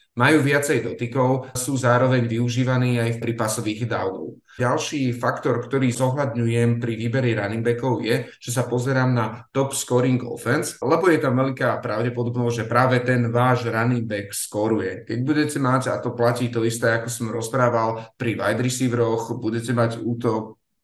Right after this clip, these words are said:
minulého roka ako Denver Broncos, ktorý skoruje jeden touchdown za zápas, tak, e, v takom prípade je aj o mnoho menšia pravdepodobnosť, že práve váš ten running back nahrá po-, požadovaný počet bodov.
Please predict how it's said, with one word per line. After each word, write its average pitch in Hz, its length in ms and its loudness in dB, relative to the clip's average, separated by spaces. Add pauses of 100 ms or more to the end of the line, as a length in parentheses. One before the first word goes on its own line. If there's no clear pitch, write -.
(140)
minulého 131 640 6
roka 117 380 2
ako 117 180 -2
Denver 117 400 0
Broncos, 117 540 -4
ktorý 113 260 -2
skoruje 113 480 0
jeden 117 400 2
touchdown 110 560 0
za 98 160 -4
zápas, 107 480 0 (400)
tak, 113 320 2
e, 113 240 2
v 110 80 -10
takom 113 320 -2
prípade 110 480 -2
je 107 400 0
aj 110 480 -4
o 123 80 0
mnoho 131 300 4
menšia 110 340 -2
pravdepodobnosť, 95 800 -8
že 98 160 -8
práve 95 320 -6
váš 95 320 -10
ten 101 80 -8
running 92 320 -12
back 95 240 -12 (240)
nahrá 101 800 -2 (320)
po-, 104 320 -4
požadovaný 107 480 -4
počet 101 320 -8
bodov. - 320 -10